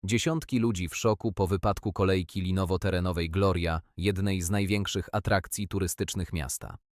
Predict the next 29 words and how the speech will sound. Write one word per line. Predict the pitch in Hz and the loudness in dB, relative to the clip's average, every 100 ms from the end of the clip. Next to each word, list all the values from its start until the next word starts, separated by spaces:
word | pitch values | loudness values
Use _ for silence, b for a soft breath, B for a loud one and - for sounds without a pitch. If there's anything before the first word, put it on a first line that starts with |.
| _ _ _ _ - | _ _ _ _ -6
W | |
środę | - 139 147 139 | 2 4 4 2
późnym | - 123 107 101 | 2 2 2 2
popołudniem | 92 101 98 110 117 113 107 110 - | 2 2 2 2 0 2 2 0 -2
wagoniki | 92 110 107 131 156 143 | 2 4 4 2 -2 -2
kolejki | - 113 117 - 110 | 2 2 2 0 0
wypadły | 104 113 110 101 95 | 0 2 2 2 0
z | - | 0
szyn | - 117 90 85 | 0 2 2 2
między | 92 92 92 | 0 0 0
dzielnicami | 85 95 98 90 104 95 | 0 2 0 0 0 0
Baixa | 80 104 135 - 135 127 - | 2 2 2 0 0 -2 -2
i | 110 | -2
Bairro | 92 107 107 104 - | 2 2 4 2 2
Alto, | 104 80 - 50 - _ | 2 0 -6 -10 -14 _
uderzając | 127 117 104 101 90 87 | -2 2 4 4 2 0
w | 85 85 | -4 -2
budynek. | 98 82 67 50 - - _ _ _ _ - | -2 -2 -6 -10 -18 -20 _ _ _ _ -8
W | 87 | -4
wyniku | 90 104 113 120 | 0 2 2 -2
zdarzenia | 98 95 92 120 139 | 0 2 2 0 0
śmierć | 139 - 123 131 - | -2 0 2 2 0
poniosło | - 123 123 - 113 | -2 0 0 0 0
co | - | 2
najmniej | 113 117 113 113 107 | 2 2 2 2 0
dziesięć | 90 135 - 120 113 | 0 -2 0 -2 -2
do | 95 104 | 0 0
piętnastu | 107 95 110 - 101 | 0 0 -2 -2 -2
osób | 95 80 71 - | -2 -2 -6 -12